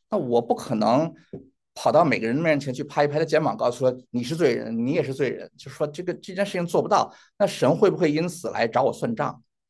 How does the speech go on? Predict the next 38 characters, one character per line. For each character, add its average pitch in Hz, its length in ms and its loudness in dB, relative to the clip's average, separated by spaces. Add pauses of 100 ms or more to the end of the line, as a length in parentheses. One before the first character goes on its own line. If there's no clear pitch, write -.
(680)
然 160 120 -2
后 180 300 2 (160)
对 202 160 -2
于 202 60 4
方 208 180 4
济 202 80 0
各 185 160 4
这 214 60 2
种 151 200 2
人， 123 140 -2
他 175 160 -4
们 180 140 -4
就 156 80 -6
会 143 120 -4
觉 123 120 0
得 143 80 4
这 151 100 -6
个 139 80 0
想 120 240 -6
法， 120 100 -14
这， 147 120 -10
这 147 160 -12
是 185 120 -6
知 - 200 -4
识， 220 120 0 (360)
知 220 100 -2
识 220 80 0
分 220 160 2
子 123 80 -4
的 123 80 2
问 180 160 4
题 143 140 -8
就 127 100 -2
在 123 140 4
这 123 100 0
儿， 95 100 0
对 117 80 -12
吧？ 110 160 -8